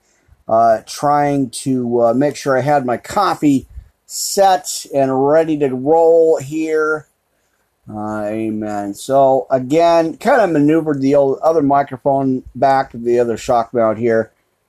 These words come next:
Uh, a little bit different here, so that's all right. Uh, amen. All right.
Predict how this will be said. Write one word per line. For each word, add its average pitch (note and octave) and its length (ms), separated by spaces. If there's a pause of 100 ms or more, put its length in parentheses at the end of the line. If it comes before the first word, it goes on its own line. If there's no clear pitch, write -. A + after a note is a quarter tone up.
(180)
Uh, G#2 340
a - 40 (140)
little G#3 140
bit C3 200
different A2+ 380
here, A#2 360
so - 120
that's B2 140
all A#2 60
right. A#2+ 320 (840)
Uh, G2+ 300
amen. A2 680 (2000)
All G2+ 160
right. - 400